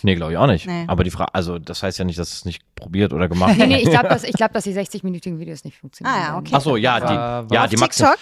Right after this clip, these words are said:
Speaker 1: aber was glaubst du, könnte so die maximale Dauer eines TikTok, eines Videos auf TikTok sein?
Speaker 3: Du stellst Fragen.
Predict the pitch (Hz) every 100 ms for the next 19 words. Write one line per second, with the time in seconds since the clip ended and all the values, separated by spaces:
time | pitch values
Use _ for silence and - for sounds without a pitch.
0 | - 127 156 - 165 - 165 156 143 135
1 | 131 135 165 - 156 139 139 117 127 139
2 | 123 123 - 143 147 - - - 117 113
3 | 101 131 139 123 - 143 165 147 151 156
4 | 175 - 170 208 156 - 156 151 151 156